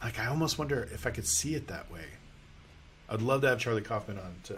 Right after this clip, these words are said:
I'd love to sit him down and ask him a few <laughs> questions about that. That's a really good point.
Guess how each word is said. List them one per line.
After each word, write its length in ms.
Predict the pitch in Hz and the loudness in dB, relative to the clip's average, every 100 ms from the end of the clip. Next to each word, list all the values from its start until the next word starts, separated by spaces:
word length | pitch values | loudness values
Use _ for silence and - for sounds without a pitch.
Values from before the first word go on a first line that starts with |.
| - | -4
I'd 120 | 107 | 0
love 160 | 113 113 | 0 0
to 60 | |
sit 180 | - 110 | -2 -2
him 60 | 101 | -2
down 160 | 98 127 | 2 4
and 100 | 123 | 6
ask 120 | 143 | 6
him 120 | 104 | 4
a 60 | 110 | 0
few 100 | - | -2
<laughs> 40 | |
questions 360 | - - 113 98 | -6 -4 -4 -6
about 200 | 90 - | -8 -10
that. 200 | - - - - - | -10 -10 -6 -4 0
That's 140 | 147 | 8
a 60 | 175 | 10
really 280 | 165 165 156 | 12 12 12
good 160 | 131 | 8
point. 240 | - 127 | 6 4